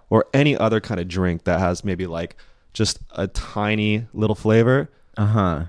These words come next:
Speaker 1: Pour that in there.
Speaker 2: Damn.
Speaker 1: Boom. You got a cocktail.
Speaker 2: All right. Recommended use. Hold the cap, shake well. Mix one part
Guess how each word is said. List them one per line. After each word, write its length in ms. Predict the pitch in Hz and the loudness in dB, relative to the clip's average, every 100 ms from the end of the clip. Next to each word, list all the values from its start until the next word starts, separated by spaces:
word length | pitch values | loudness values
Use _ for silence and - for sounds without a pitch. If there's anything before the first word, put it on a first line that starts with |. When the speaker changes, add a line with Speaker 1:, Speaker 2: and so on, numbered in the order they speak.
| - | -8
Speaker 1:
Pour 180 | - 98 | -2 2
that 140 | 92 98 | 4 2
in 140 | 104 | 2
there. 100 | 110 | 2
Speaker 2:
Damn. 160 | 104 160 | 2 4
Speaker 1:
Boom. 340 | 107 95 80 - | 2 2 -2 -6
You 80 | |
got 140 | 92 95 | -4 -4
a 40 | |
cocktail. 440 | - 87 85 90 82 | -2 -4 -2 0 0
Speaker 2:
All 80 | |
right. 200 | 104 101 | 2 2
Recommended 520 | 90 117 127 123 117 90 | 2 0 0 0 0 0
use. 240 | 90 76 | -2 -2
Hold 200 | 110 113 | -2 -2
the 60 | 104 | -2
cap, 340 | - 101 98 | -2 -2 -2
shake 340 | - 104 92 90 | -2 -2 -2 0
well. 240 | 90 87 | 0 2
Mix 340 | 92 101 - | 0 -4 -4
one 180 | 104 117 | -2 0
part 360 | 117 110 98 - | 0 0 -2 -6